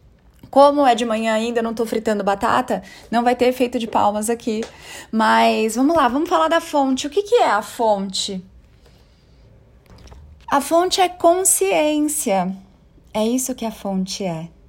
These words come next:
A fonte, que é uma consciência, como vocês vão observar e lembrar,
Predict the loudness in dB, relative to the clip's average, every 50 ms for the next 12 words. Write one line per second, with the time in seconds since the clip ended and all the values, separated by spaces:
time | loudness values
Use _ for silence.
0 | -20 -20 -20 -20 -20 _ _ _ _ _ _ _ _ _ _ -20 -20 -20 -20 -20
1 | -20 -6 -2 -2 -2 0 2 4 4 4 4 2 0 -2 -4 -4 -4 -2 -2 -4
2 | -4 -6 -8 -6 -4 -2 0 2 2 4 2 0 -2 -4 -6 -6 -4 -4 -4 -2
3 | -2 -2 -2 0 0 0 0 0 0 0 0 0 0 -2 -2 -2 -2 -2 0 2
4 | 2 2 2 2 0 -2 -8 -14 _ -8 -2 0 2 4 4 4 4 4 2 2
5 | 2 0 -4 -8